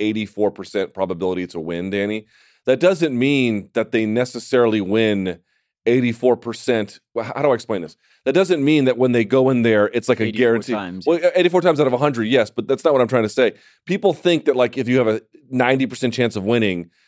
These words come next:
Speaker 1: that not only do you win, but you win in, like, a landslide or something. But that's really not what it means exactly. So, like, whatever the probabilities are, and by the way, they're close if you look at just the odds makers. It's not even that. But that doesn't tell you that it couldn't be a landslide. Conor could go in there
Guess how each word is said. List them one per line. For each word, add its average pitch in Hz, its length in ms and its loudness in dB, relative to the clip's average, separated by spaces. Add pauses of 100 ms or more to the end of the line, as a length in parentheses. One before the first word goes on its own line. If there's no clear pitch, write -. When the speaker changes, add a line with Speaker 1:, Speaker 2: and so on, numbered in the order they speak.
(200)
Speaker 1:
that 117 200 0
not 143 200 2
only 151 180 4
do 120 100 -2
you 110 200 0
win, 120 580 2 (180)
but 120 140 -4
you 147 80 2
win 135 220 2
in, 123 100 0
like, 113 140 -2
a 113 80 0
landslide 131 960 2
or 98 80 -6
something. 95 340 -8
But 101 100 -4
that's 139 180 -4
really 214 340 0
not 170 280 2
what 143 160 4
it 120 120 2
means 123 360 0
exactly. 80 640 -8 (360)
So, 175 120 2
like, 160 120 4
whatever 233 240 4
the 185 80 2
probabilities 156 540 2
are, 123 100 6
and 120 80 0
by 175 100 4
the 160 80 2
way, 151 140 4
they're 110 120 -2
close 160 460 0
if 110 100 -8
you 123 60 -2
look 123 120 0
at 110 80 -4
just 107 140 -8
the 107 100 -4
odds 123 400 0
makers. 92 440 -6
It's 110 120 -14
not 147 160 0
even 127 440 -2
that. 78 340 -4 (420)
But 139 120 0
that 185 160 2
doesn't 180 260 0
tell 160 140 4
you 156 100 4
that 143 120 4
it 135 200 -2
couldn't 254 420 -4
be 131 140 0
a 117 60 2
landslide. 85 680 -4
Conor 123 280 0
could 113 160 -12
go 123 160 4
in 127 100 0
there 139 320 0